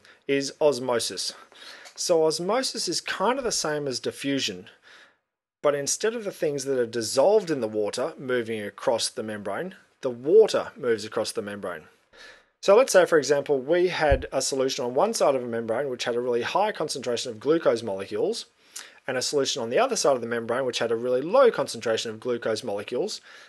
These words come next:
um, but the membrane was only partially permeable, so the glucose mo-, molecules couldn't actually cross the membrane. What would happen is the water would go from the, the low concentration area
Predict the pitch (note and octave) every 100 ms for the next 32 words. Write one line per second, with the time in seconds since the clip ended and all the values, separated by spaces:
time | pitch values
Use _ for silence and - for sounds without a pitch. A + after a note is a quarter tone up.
0 | - C3+ B2+ A#2+ _ C3+ C3+ C3+ D#3 G3+
1 | F3 C3+ B2+ B2+ A#2+ A#2 D3+ D#3+ - B2
2 | - B2 B2+ C#3 D3+ B3 - C#3+ B2+ A#2+
3 | A2 E3 B3+ F#3 C#3+ C#3 B2+ A#2+ - B2+
4 | B2+ - C3 - - G3 F3+ D3+ - C#3
5 | C3 - B2 - A#2+ A#2+ B2 A2 E2+ C2
6 | _ _ _ - - - - G3+ C#4+ E3+
7 | A#2 E3+ D3 F#2 D2 - - _ - -
8 | - C#3 A2+ A2+ C3 G#3 D#4 - G2+ -
9 | - - B2 A#2+ A2 C3 B2+ B2+ C3+ A#2
10 | A#2+ C3+ B2 C3 - B2 A2+ B2 F3+ F#3
11 | D3 C3 A#2 A2+ - G#2+ F#2 G2+ C#3+